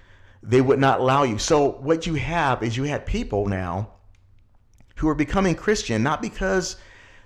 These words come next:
they had a move by the Spirit where their hearts had been changed and they were seeking Christ,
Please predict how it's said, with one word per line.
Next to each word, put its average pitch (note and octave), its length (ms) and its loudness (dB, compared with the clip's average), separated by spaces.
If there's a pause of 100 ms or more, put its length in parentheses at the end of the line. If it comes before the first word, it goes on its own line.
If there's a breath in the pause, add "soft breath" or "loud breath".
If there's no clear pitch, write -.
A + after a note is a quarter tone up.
(140)
they C#3 220 2
had D#3 220 0
a B2+ 40 4
move C3+ 420 4
by B2+ 160 2
the A#2 120 0
Spirit C3 480 -2
where A#2 100 -2
their G#2 120 0
hearts C#3 380 -4
had G#2 140 -2
been F#2+ 160 -4
changed E2+ 580 -10 (520 soft breath)
and G#2+ 180 0
they A#2+ 100 2
were A2+ 120 -2
seeking A#2 440 -4
Christ, G2+ 600 -4